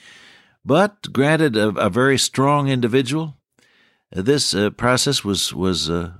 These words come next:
long drawn out. And this was the, the, the,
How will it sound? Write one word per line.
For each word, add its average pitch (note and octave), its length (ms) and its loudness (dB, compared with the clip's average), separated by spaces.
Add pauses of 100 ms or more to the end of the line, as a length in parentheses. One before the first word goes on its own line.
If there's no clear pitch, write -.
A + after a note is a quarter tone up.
(140)
long G2+ 400 0
drawn A#2+ 280 0
out. C#3+ 320 -6
And F2+ 140 -4
this C#3 180 2
was G#2 200 0
the, A2 220 2 (360)
the, F#2+ 280 0
the, F#2 320 0